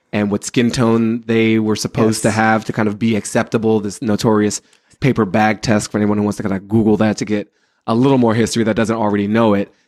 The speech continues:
Speaker 1: But, uh, you know, I was not in Jack and Jill. I knew people who were, having gone to private school. There was a certain number of other Black students in the private school who were part of Jack and Jill 'cause their parents recognized that if you just ship your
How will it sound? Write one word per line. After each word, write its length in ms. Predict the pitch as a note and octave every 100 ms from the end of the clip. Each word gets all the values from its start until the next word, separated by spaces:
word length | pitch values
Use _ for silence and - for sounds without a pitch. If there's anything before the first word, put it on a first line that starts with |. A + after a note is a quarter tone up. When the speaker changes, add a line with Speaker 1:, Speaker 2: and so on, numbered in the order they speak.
| _ _ -
Speaker 1:
But, 400 | A2+ A2+ G#2+ G#2
uh, 180 | G#2 A2
you 80 | A#2+
know, 60 |
I 100 | A#2+
was 160 | C3 B2
not 200 | A#2 B2
in 200 | A#2+ A#2+
Jack 240 | A#2+ A2+
and 80 | A#2
Jill. 200 | A#2+ A#2+
I 140 | A2+ G#2+
knew 220 | G#2+ A2+
people 280 | A#2+ A2+ A2
who 80 | G#2+
were, 340 | G#2+ A2 G#2+
having 220 | A2 G#2+
gone 160 | G#2+ G#2
to 60 | F#2
private 340 | A2 G#2 G2+
school. 420 | - A2 G#2+ G#2 _ _ _ _
There 140 | A2+
was 240 | G#2+ G#2 - C3
a 80 |
certain 320 | G#2+ B2+ A2+ A2+
number 320 | A2+ G#2+ A2
of 180 | A2 A#2
other 180 | A2
Black 280 | G2 G#2+ G#2+
students 360 | - G#2+ G#2 G2
in 80 | G#2
the 80 |
private 320 | G2 G#2 G2+ G2+
school 480 | - G#2+ G#2 G#2 - _ _ _ -
who 260 | C#3 A#2+ A2+
were 200 | A2 G#2+
part 160 | A2
of 80 | G#2+
Jack 200 | G#2+ G#2
and 100 | G#2+
Jill 220 | C#3 C#3
'cause 140 | B2 B2
their 120 | A#2+
parents 400 | C3+ C#3+ C3 A#2
recognized 580 | A#2 A#2 A2 A2 A2 G2+
that 220 | G#2+ G#2+ _ _ _ _ -
if 120 | B2+
you 60 | B2+
just 180 | C3+ -
ship 280 | - B2+ C3+
your 360 | A2+ A2 G#2+